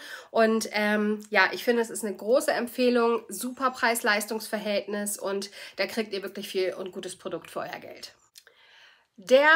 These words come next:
Bronzer fand ich überraschend gut. Ihr wisst, ich bin ganz neu in diesem Creme-Produkte-Markt unterwegs und was ich ganz gut finde, ist, dass es für mich ein totales Anfängerprodukt ist. Ich habe ja gerade mit dem Puder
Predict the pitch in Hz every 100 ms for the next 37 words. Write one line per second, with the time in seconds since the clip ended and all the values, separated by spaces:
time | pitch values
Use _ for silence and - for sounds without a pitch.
0 | 370 370 220 254 403 - 214 170 - -
1 | 269 269 294 302 262 233 226 220 190 185
2 | 240 339 480 - 226 277 330 - - 220
3 | 202 214 247 262 285 262 254 247 247 247
4 | - 262 277 285 - 240 262 - 247 247
5 | - 208 214 240 269 302 - - 247 254
6 | 226 254 269 - 220 226 226 - - -
7 | - 285 339 370 294 269 311 - 285 247
8 | 233 233 226 226 233 220 214 208 220 214
9 | 202 208 196 208 190 185 185 175 170 -
10 | 185 202 233 269 311 262 220 214 240 247
11 | 220 220 202 254 262 247 240 240